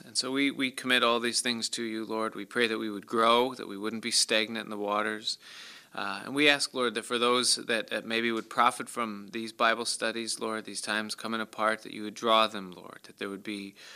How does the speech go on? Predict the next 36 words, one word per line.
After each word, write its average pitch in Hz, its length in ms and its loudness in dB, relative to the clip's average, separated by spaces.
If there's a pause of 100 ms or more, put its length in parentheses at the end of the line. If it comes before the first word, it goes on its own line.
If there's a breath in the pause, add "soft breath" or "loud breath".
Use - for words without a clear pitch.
(220 loud breath)
um, 90 440 -10 (220)
a, 90 220 -10
a - 40 -10
string 117 360 -2
in 104 120 -6
their 101 140 -2
heart, 98 340 0
Lord, 92 220 -8
that 92 100 -16
they 98 140 -6
would 98 160 -12
come. 92 420 -8 (800 loud breath)
And, 95 280 -10 (140)
and 110 180 -8
so 127 140 4
we 127 100 4
just 120 200 0
pray 113 240 6
these 107 260 -2
things 110 320 0
today. 104 380 0
Lord, 110 200 -4
we 120 80 -2
lift 135 240 0
up 127 140 2
our 113 100 6
world. 120 540 4
We, 104 400 -4
uh, 95 300 -6
see 117 360 6
it 110 140 -2
falling 107 400 2
apart. 107 560 4
Lord, 110 300 -2
we 98 100 -10
see 104 420 -4